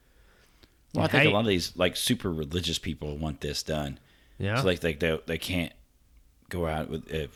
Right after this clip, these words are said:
Speaker 1: fol-, uh, following through on their sexual impulses and stuff like that.
Speaker 2: Right? Fuck, just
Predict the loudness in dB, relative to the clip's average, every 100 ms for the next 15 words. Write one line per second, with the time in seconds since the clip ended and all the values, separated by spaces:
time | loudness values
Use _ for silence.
0 | -20 -16 2 4 4 4 2 2 -2 -16
1 | -20 _ 0 4 4 4 2 0 0 2
2 | 2 0 -2 -2 0 -2 0 -2 -2 -4
3 | -6 -6 -8 -8 -8 -8 -10 -10 -8 -10
4 | -12 -12 -6 -4 -4 -6 -20 _ _ _
5 | _ _ _ _ _ -18 -8 -8 -8 -10
6 | -14